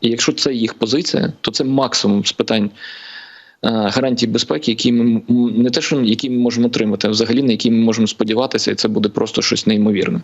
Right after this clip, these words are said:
для нас. І головне, якщо він буде ще на цьому настоювати, з тою, е, фактично, з тим підґрунтям, що Росія на це не буде заперечувати. Власне, вона й не заперечувала, бо під час п'ятнадцятого, ну, під час стамбульських домовленостей,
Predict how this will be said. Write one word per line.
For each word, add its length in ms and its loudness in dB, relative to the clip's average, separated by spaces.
для 200 2
нас. 320 -2
І 360 2
головне, 640 2
якщо 320 -2
він 140 2
буде 200 2
ще 140 0
на 100 4
цьому 260 0
настоювати, 680 0
з 120 -2
тою, 440 0
е, 340 0
фактично, 600 -2
з 80 -2
тим 140 -2
підґрунтям, 640 0
що 180 0
Росія 340 0
на 100 0
це 140 -2
не 80 2
буде 180 -2
заперечувати. 640 -2
Власне, 260 2
вона 140 4
й 20 -2
не 100 2
заперечувала, 600 -2
бо 380 2
під 140 -2
час 200 -2
п'ятнадцятого, 880 -2
ну, 240 4
під 140 0
час 460 -2
стамбульських 520 -2
домовленостей, 640 0